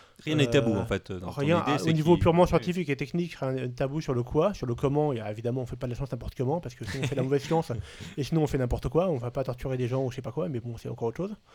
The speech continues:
Speaker 2: Euh, par contre, il y a le volet social politique qui, lui, pour moi, est vraiment nécessairement relatif et subjectif. Un exemple que, un parallèle que je ferais, c'est celui de, quand on parle des problèmes de, euh, de Facebook et ce qu'on appelle les gafa et tout ça,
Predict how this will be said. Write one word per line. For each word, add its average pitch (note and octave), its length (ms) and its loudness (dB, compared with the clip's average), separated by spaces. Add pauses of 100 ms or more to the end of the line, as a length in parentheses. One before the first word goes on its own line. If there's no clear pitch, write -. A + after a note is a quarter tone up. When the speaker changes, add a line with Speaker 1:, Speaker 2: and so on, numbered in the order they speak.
(600)
Speaker 2:
Euh, B2+ 320 2
par B2+ 160 0
contre, A#3 160 0
il - 20 2
y - 20 4
a C#3 40 4
le C3+ 60 2
volet D#3 180 6
social F3 320 0
politique C#3 360 -2
qui, D3 100 -2
lui, A#3+ 360 -2 (240)
pour D3 120 2
moi, G3+ 160 2
est F3 60 2
vraiment D3+ 220 0
nécessairement D#3+ 420 0
relatif C3 320 0
et - 40 -14
subjectif. D3 460 -6 (1000)
Un D3 80 0
exemple D3+ 420 2
que, D3 40 4
un C#3 300 2
parallèle E3 280 0
que F3 100 -6
je - 60 -8
ferais, D3+ 300 -2
c'est E3 120 -8
celui D#3 400 -4
de, E3+ 280 0
quand D#3+ 200 -10
on C3+ 80 -8
parle F3 240 -2
des C3+ 100 -2
problèmes D3+ 400 -4
de, B2+ 100 -8
euh, A#2+ 400 -4
de B2 120 -4
Facebook B2 420 -8
et C#3 60 -6
ce B2 60 -12
qu'on C3+ 100 -6
appelle B2+ 300 -6
les B2 120 -6
gafa B2 400 -8
et A2+ 40 -10
tout - 100 -18
ça, E3+ 240 -8